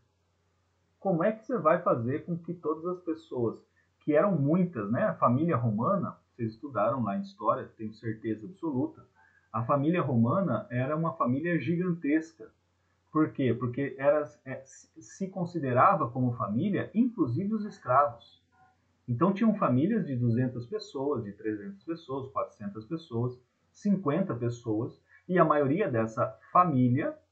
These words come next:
entre aspas, entre aspas por quê? Porque no-, hoje nosso, nosso conceito é diferente, mas, é, e a maioria dessas, dessa, das pessoas dessa família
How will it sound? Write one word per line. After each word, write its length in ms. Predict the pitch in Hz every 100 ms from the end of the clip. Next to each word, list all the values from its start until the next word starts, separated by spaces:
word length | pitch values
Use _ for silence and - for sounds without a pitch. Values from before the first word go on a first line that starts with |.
| -
entre 300 | 104 127 147
aspas, 580 | 87 - - - - _ _ _ _
entre 240 | 123 120 120
aspas 300 | 110 - 110
por 220 | - 117
quê? 140 | 113
Porque 260 | - 101 117
no-, 200 | 107 101
hoje 240 | 117 117 107
nosso, 320 | 98 98 - _
nosso 220 | 110 107
conceito 380 | - 101 95 92
é 40 |
diferente, 540 | 117 - 285 135 175 - - - - -
mas, 340 | 151 196 - - _ -
é, 380 | 147 139 117
e 360 | 156 226 247 -
a 140 | - 151
maioria 420 | 139 131 123 120
dessas, 560 | 110 104 - 101 - _ _
dessa, 460 | 113 107 104 - 117 113
das 160 | 117
pessoas 480 | - 117 - 98 92
dessa 260 | 92 - 117
família 540 | - 269 139 165 -